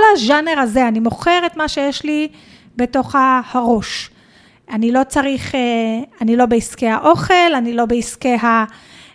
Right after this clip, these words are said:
אה, אין לי חנות למשהו, אין לי מוצרים, אוקיי? זה סוג העסקים שאני מדברת עליו עכשיו,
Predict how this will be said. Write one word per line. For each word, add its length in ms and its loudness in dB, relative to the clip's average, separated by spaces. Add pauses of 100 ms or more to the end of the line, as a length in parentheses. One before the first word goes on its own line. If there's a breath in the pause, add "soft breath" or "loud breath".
(100)
אה, 60 -2 (760)
אין 160 2
לי 100 6
חנות 540 2
למשהו, 520 2
אין 100 2
לי 80 2
מוצרים, 720 2 (360)
אוקיי? 220 2 (260)
זה 140 2 (220)
סוג 260 -4
העסקים 380 -2
שאני 180 -6
מדברת 340 0
עליו 140 0
עכשיו, 340 2